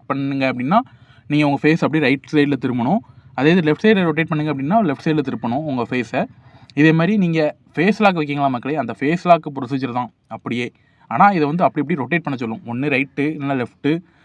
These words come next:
மே-, மேலே, கீழே இப்படி அப்படி ரொட்டேட் பண்ணி நீங்க உங்களுடைய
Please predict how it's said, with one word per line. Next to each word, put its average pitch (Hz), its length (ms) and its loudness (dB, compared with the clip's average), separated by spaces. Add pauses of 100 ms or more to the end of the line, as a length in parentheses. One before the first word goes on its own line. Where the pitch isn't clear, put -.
(180)
மே-, 131 320 2
மேலே, 139 340 4 (120)
கீழே 131 360 -2
இப்படி 127 260 -6 (420)
அப்படி 131 260 -2 (180)
ரொட்டேட் 120 300 -2
பண்ணி 131 260 -2 (440)
நீங்க 139 380 2
உங்களுடைய 131 340 -2